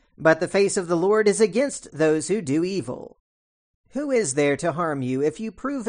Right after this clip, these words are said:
zealous for what is good? But even if you should suffer for the sake of righteousness, you are blessed. And do not fear their intimidation, and do not be troubled, but sanctify Christ as Lord in your hearts,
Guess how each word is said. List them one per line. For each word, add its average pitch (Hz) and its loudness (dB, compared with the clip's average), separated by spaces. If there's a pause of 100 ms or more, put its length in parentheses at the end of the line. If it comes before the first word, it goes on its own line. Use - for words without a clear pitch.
zealous 165 2
for 247 2
what 151 -2
is 160 -2
good? 139 0 (340)
But 247 2
even 240 0
if 196 -2
you 185 -4
should 180 -4
suffer 139 0
for 190 -10
the 202 0
sake 180 0
of 139 0
righteousness, 151 -2
you 208 -6
are 247 2
blessed. 214 -2 (380)
And 208 -2
do 294 -4
not 214 -2
fear 202 0
their 156 4
intimidation, 151 -2
and 147 -6
do 151 -4
not 143 -6
be 160 -4
troubled, 190 0 (260)
but 240 0
sanctify 190 2
Christ 202 -4
as 196 -2
Lord 196 2
in 196 -2
your 220 0
hearts, 156 -4